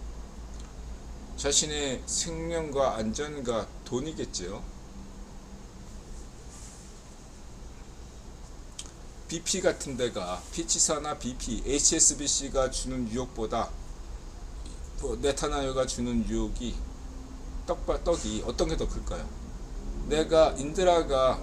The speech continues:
모사드의 정보원이라면 네타냐후 편을 들기보다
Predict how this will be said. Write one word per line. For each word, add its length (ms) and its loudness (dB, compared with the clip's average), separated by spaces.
모사드의 560 6
정보원이라면 1500 0
네타냐후 540 4
편을 300 -6
들기보다 640 -4